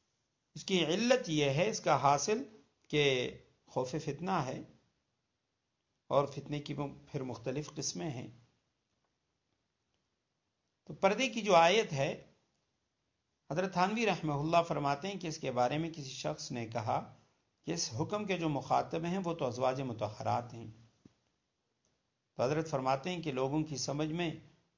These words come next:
बड़ी कजी हो गई है, अल्लाह ताला ईमान महफूज रखे, इस कदर फितने हैं। हालांकि ये मोटी सी बात है कि अगर इसको म-, मान भी लिया जाए तो समझना चाहिए कि वहां तो फितने का एहतमाल कम था।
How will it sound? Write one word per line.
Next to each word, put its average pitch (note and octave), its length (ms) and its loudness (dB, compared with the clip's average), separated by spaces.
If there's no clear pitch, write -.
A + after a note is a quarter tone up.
बड़ी F3 180 -2
कजी F3+ 400 0
हो C#3+ 240 0
गई C#3 220 0
है, F#3+ 80 4
अल्लाह D3 400 2
ताला C#3+ 600 4
ईमान E3+ 320 6
महफूज F3+ 540 0
रखे, D#3 360 2
इस F#3 240 -2
कदर F3 300 2
फितने C#3+ 380 -4
हैं। A2 440 -10
हालांकि E3 300 2
ये F3 140 -2
मोटी D#3 340 0
सी D#3 200 -6
बात C3+ 340 2
है B2 200 -4
कि C#3+ 60 -2
अगर D#3 160 -2
इसको E3 240 -2
म-, D3 300 -6
मान G3 340 4
भी F#3 120 0
लिया E3 300 2
जाए D3+ 260 4
तो F3 140 -4
समझना C#3+ 460 -4
चाहिए C3+ 580 -2
कि F3 140 -4
वहां C3+ 280 -2
तो D3 120 -6
फितने D#3 380 -6
का D3+ 120 -6
एहतमाल C3+ 540 -4
कम F#3+ 260 -2
था। - 280 -18